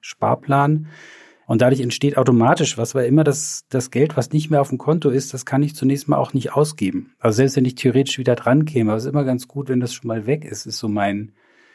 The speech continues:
mein Gefühl. Ähm, aber die Hemmschwelle ist eben trotzdem groß, loszulegen.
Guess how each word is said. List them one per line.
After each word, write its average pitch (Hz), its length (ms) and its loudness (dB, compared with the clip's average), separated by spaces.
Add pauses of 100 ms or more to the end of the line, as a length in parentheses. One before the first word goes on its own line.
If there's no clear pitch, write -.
(400)
mein 104 240 0
Gefühl. 131 720 2
Ähm, 123 600 4
aber 131 140 0
die 135 160 0
Hemmschwelle 143 560 2
ist 131 160 0
eben 127 160 -2
trotzdem 117 440 -4
groß, 98 340 -10
loszulegen. 110 960 -12